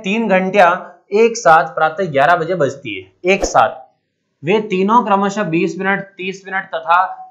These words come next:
चालीस मिनट के अंतराल पर बजती रहती है।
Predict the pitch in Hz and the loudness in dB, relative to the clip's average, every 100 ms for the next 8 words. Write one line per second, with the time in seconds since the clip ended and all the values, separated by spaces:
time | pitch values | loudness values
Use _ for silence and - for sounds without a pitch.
0 | - 180 226 233 190 190 175 202 156 151 | 0 0 0 -4 -2 -2 -2 -2 -4 -4
1 | 160 180 185 175 - 185 165 165 139 113 | 0 2 2 -2 -4 -2 -4 -4 -6 -8
2 | - | -12